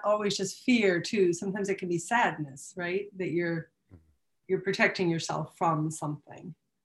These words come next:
right? So not necessarily getting in trouble, but something like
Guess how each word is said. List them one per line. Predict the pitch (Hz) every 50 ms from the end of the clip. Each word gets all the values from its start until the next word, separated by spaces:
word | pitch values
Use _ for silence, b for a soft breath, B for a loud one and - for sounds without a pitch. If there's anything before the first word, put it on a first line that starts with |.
| _ _ _ _ _ _ _ _ _ _ _ _ _ -
right? | 175 165 160 180 196 - - -
So | - 202
not | 196 196 196 190 202
necessarily | 196 190 - 202 180 170
getting | 180 185 180 175
in | 170 160
trouble, | 156 - - - 202 190 196 190 160 156 139 135 151 165 180 202 196 - _ _ _ _ _ _ -
but | 160 160 - - - 151 - - _ _ _ _ _ _ _ _ _ _ _ _ _ _ _ _ _ _ _ _ _ _ _ _ _ _ _ _ _ _ _ _ _ _ _ _ _ _ _ _ _ _ _
something | - - - 165 156 - 165 165 - 170 165 - _ _ _ -
like | 190 208 202 185 185 185